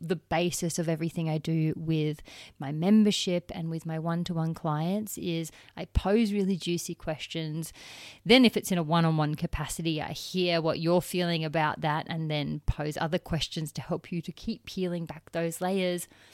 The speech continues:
because I see questions as portals. Right? I see journaling prompts in the past. My whole business was based around journaling. I saw journaling prompts as portals, but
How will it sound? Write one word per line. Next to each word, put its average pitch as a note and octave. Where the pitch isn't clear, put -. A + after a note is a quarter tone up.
because C4
I D#4+
see D#4
questions E3+
as D#3+
portals. -
Right? A3
I A#3+
see B3+
journaling G3+
prompts E3+
in E3+
the D#3+
past. E3+
My D#3+
whole E3+
business D#3+
was D#3
based -
around D#3
journaling. F3
I E3+
saw F#3
journaling G3+
prompts -
as E3
portals, F3
but -